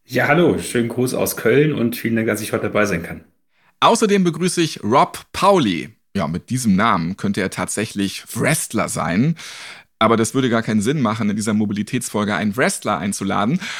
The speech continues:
Speaker 2: Und deshalb leitet Rob bei Chibo die spannende Abteilung Opportunities and Corporations. Das heißt, er tütet mit seinem Team Kooperationen mit nachhaltigen, innovativen Unternehmen ein, wie zuletzt zum Beispiel die Mellifera Bienenpatenschaften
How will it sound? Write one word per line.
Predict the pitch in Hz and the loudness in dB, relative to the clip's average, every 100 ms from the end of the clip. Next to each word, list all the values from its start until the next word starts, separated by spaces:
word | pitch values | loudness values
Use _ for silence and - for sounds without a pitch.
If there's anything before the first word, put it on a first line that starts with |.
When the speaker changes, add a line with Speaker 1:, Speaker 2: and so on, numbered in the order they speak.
| 143 | -6
Speaker 2:
Und | - 143 - | -2 -2 2
deshalb | 196 226 202 190 | 2 2 0 0
leitet | 139 143 147 127 110 | 0 0 0 -4 0
Rob | 123 175 - | 0 -2 -4
bei | 127 120 | -4 -2
Chibo | - 165 143 123 | -4 -4 0 0
die | 110 | 0
spannende | 110 - 135 202 185 | -4 -2 0 2 0
Abteilung | 113 - 131 151 123 117 165 - - - | -2 -6 -4 -2 2 2 0 -6 -14 -6
Opportunities | 143 139 - 208 170 - 190 - - | -4 -2 0 0 0 -2 -4 -6 -8
and | - 143 170 - - | -6 -4 -6 -12 -6
Corporations. | 160 156 151 147 156 147 - 82 - - | -2 0 0 0 0 -2 -4 -6 -8 -8
Das | - | -6
heißt, | - 127 - | -2 -2 -2
er | - - | -10 -2
tütet | - 240 185 | 0 0 -2
mit | 147 | -4
seinem | - 127 117 | -2 -2 -2
Team | 160 175 185 _ | -2 0 -2 _
Kooperationen | 131 113 104 - 139 160 180 | -6 -4 -6 -6 -4 -2 -2
mit | 120 - - | -2 -4 -6
nachhaltigen, | 98 143 127 127 120 120 | -4 -2 -2 -2 -2 -2
innovativen | 120 113 107 - 135 123 | 0 -2 -2 -6 -4 -2
Unternehmen | 98 101 107 139 110 | -2 0 0 0 -2
ein, | 85 123 147 - - - | 0 0 -2 -8 -16 -12
wie | 107 120 226 | -6 0 0
zuletzt | - 240 190 - - | 0 0 0 -2 -6
zum | - 135 | -6 -4
Beispiel | 87 113 156 - 156 151 | -2 -2 -4 -6 -2 -2
die | 139 127 127 | -2 -2 0
Mellifera | - 120 123 - 147 147 120 | 0 0 0 -2 -4 -2 -2
Bienenpatenschaften | 107 190 165 113 - 104 98 104 - 98 98 - 151 233 | 0 2 2 0 0 -2 0 -2 -2 -4 -6 -4 -2 -2